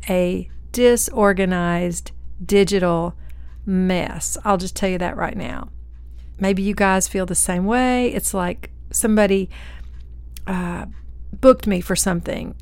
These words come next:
and I can't remember. I wanna go back and go, "What time was I supposed to be there?" I can't remember if it was,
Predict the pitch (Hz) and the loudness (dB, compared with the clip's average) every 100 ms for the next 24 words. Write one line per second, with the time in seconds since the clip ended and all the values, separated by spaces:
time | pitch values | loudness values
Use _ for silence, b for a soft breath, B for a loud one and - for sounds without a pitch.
0 | - 214 226 240 269 262 220 214 214 214 | -6 -2 -2 0 0 2 2 4 4 2
1 | 214 202 202 190 185 185 180 180 185 339 | 4 4 2 2 2 0 0 -4 -2 -2
2 | - 311 277 226 214 220 - 202 208 214 | -2 -2 0 0 0 -2 -2 0 0 0
3 | - - - B B - 262 262 269 262 | -2 -2 -8 B B 0 0 2 0 2
4 | 240 233 254 269 269 - 202 214 196 190 | 2 2 2 2 2 2 0 2 0 -2